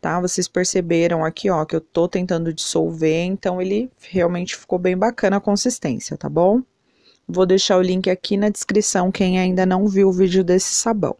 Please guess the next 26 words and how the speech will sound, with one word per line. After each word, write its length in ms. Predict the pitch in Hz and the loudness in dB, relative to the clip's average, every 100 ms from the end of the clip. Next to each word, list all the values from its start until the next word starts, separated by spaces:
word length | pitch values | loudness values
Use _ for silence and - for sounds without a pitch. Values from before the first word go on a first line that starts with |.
| _ _ _ _ _ _ _ _ _ - _ _ _ _ - | _ _ _ _ _ _ _ _ _ -20 _ _ _ _ -8
Então, 400 | 196 202 214 214 | -6 0 2 2
voltando 480 | 208 208 - 185 175 | 4 2 2 2 2
aqui 200 | 175 175 | 0 -2
na 120 | 165 | -2
receita, 580 | 175 180 - 185 214 185 | 0 -2 0 0 2 0
vai 200 | 175 202 | 2 0
colocando 540 | - 202 202 196 180 | 2 0 0 -2 -2
água 260 | 170 160 156 | -2 -2 -4
quente 840 | - 151 156 160 190 214 - - - | -2 -2 -2 -4 -4 -4 -2 -2 -2
até 380 | 196 - 190 | -4 0 2
ele 160 | 185 196 | 2 0
dissolver 520 | 190 - 202 196 196 | -2 0 0 2 0
totalmente, 920 | - 202 - 185 196 156 131 - - - | 0 -4 0 0 0 -2 -6 -8 -12 -8
tá? 320 | 165 170 254 - - _ _ _ | -2 0 0 -4 -20 _ _ _
Eu 160 | 202 226 | 2 4
usei 280 | 220 208 | 4 2
um 100 | 208 | 2
total 420 | 208 190 - 185 196 | 0 -2 0 0 2
de 120 | 190 | 0
um 120 | 196 | 0
litro 340 | 190 208 226 | 0 0 0
e 40 | 226 | 0
meio 300 | 196 185 190 | 0 0 -2
de 120 | 180 | -2
água 180 | 175 180 | -2 -4
fervendo. 800 | - 202 220 151 123 123 - | -2 0 0 -2 -4 -10 -12